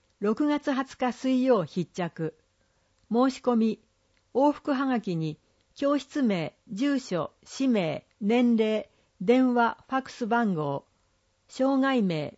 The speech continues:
病名、障害の等級を記入し、郵便番号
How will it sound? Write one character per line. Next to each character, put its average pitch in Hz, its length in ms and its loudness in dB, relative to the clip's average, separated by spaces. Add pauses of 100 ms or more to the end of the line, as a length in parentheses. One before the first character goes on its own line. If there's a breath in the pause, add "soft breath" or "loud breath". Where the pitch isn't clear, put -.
病 190 240 0
名、 175 340 -4 (420)
障 277 300 2
害 285 200 0
の 262 140 0
等 247 260 4
級 247 260 -2
を 233 100 4
記 226 200 -2
入 220 180 2
し、 202 320 -6 (560)
郵 277 200 2
便 285 260 0
番 262 260 2
号 165 300 -2